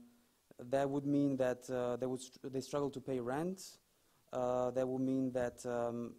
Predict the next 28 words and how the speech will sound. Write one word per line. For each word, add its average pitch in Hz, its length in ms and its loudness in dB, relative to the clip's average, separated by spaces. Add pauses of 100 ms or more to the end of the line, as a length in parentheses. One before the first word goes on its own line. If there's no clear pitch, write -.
uh, 117 300 -4
they, 120 280 -2 (120)
uh, 120 220 -4 (680)
they, 123 300 -2
uh, 120 260 -2 (120)
count, 143 400 0 (200)
uh, 123 400 -2
and 123 140 -6
collect 131 300 -4
their 127 200 2
money, 127 460 0 (380)
uh, 120 220 -2
very 123 220 0
carefully 156 680 -2
in 131 140 -2
order 131 220 -2
to 123 360 -6
pay, 123 240 -4
for 120 140 -8
example, 120 400 -8
tuition 135 340 -6
fees, 151 460 -8 (220)
school 135 360 -8
fees, 147 400 -4
uh, 120 200 -4
of 117 80 -10
their 117 80 -6
children. 160 480 -4